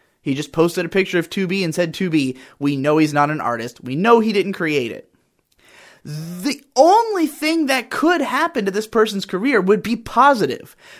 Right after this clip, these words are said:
would be that, as was the case, someone else credited the artist in the thread, or if enough people were curious to actually reverse image search it on Google, some of them may have discovered the artist.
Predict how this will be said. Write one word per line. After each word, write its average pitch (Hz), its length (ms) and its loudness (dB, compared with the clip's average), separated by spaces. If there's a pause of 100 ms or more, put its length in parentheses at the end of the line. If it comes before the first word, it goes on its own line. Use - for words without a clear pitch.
would 185 300 0
be 240 380 -2 (160)
that, 170 440 2
as 143 280 2
was 139 240 2
the 131 80 -2
case, 147 440 -2 (160)
someone 156 680 2
else 160 380 0 (120)
credited 190 580 -2
the 156 140 -4
artist 127 540 -2
in 165 260 -2
the 147 100 0
thread, 190 560 0 (360)
or 311 500 4 (320)
if 240 160 0
enough 233 360 2
people 254 280 -2
were 196 140 2
curious 254 580 -4 (200)
to 294 260 4
actually 226 520 -4
reverse 202 480 0
image 214 280 -4
search 185 260 -4
it 180 80 -4
on 156 160 -2
Google, 170 480 0 (140)
some 262 340 2
of 262 160 2
them 202 340 -2
may 190 220 -2
have 214 260 -4
discovered 175 540 -4
the 160 120 -6
artist. 135 500 -2